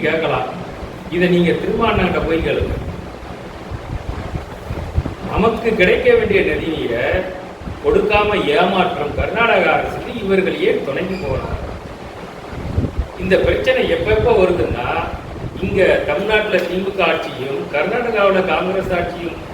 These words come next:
நடைபெறும் போதெல்லாம் இந்த பிரச்சனை வருது. மற்ற ஆட்சிகள்ல இந்த பிரச்சனை வரல. இதை வந்து எங்கேயோ திசை திருப்பறதுக்கு இவங்க பண்றாங்க.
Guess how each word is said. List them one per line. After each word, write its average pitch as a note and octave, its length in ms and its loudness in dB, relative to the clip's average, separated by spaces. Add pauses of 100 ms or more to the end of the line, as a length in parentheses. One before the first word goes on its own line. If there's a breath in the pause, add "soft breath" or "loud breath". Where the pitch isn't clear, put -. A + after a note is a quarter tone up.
(200)
நடைபெறும் F#3+ 540 6
போதெல்லாம் F#3 580 4
இந்த A3+ 120 4 (100)
பிரச்சனை F#3 340 0
வருது. - 240 -4 (1800)
மற்ற G3 220 4 (720)
ஆட்சிகள்ல G3 520 2
இந்த F3 180 0
பிரச்சனை F#3 280 -2 (100)
வரல. C#3 220 4 (2250)
இதை G#3+ 200 6
வந்து F#3+ 180 2 (120)
எங்கேயோ F#3+ 260 4 (140)
திசை G3 260 4
திருப்பறதுக்கு A#3 680 0
இவங்க F#3+ 360 0
பண்றாங்க. D#3 400 -2